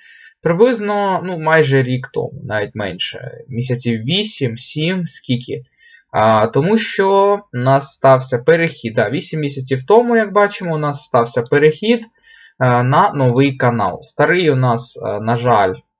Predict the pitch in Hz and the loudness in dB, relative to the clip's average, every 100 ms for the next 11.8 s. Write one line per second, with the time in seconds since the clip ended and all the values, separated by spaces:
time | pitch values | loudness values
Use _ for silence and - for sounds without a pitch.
0 | - 110 98 92 92 - 107 - 107 98 | -12 -6 -4 -4 -8 -10 -10 -4 -4 -4
1 | 101 - - 95 92 95 113 110 95 - | -10 -10 -6 -4 -4 2 4 4 0 -10
2 | 92 95 110 123 107 107 113 - - 113 | -10 -6 -4 -4 -4 -8 -6 -2 -2 -4
3 | - 170 214 262 262 180 147 139 135 139 | -6 -4 -2 -2 -2 -2 0 0 0 0
4 | 131 123 117 107 104 104 104 107 - 117 | 2 2 2 0 -2 -4 -4 -4 -4 -2
5 | 131 156 226 - 262 247 175 123 127 120 | 0 0 0 -4 -10 -4 -2 -2 -2 -10
6 | 127 160 214 254 175 151 135 131 120 131 | -8 -6 -4 -2 0 0 0 -2 -2 -2
7 | 185 269 254 226 202 - 180 226 247 247 | 0 2 2 0 -2 -4 0 2 2 0
8 | - - - - 123 120 135 135 156 - | -20 -20 -10 0 2 2 0 -2 -4 0
9 | 247 226 151 160 131 117 117 131 107 107 | 0 2 4 4 2 2 2 0 -4 -4
10 | - 147 156 240 220 165 131 127 135 165 | -6 -2 4 4 4 0 -2 -2 0 0
11 | 202 110 - 175 127 123 147 | 0 -2 -2 0 2 2 2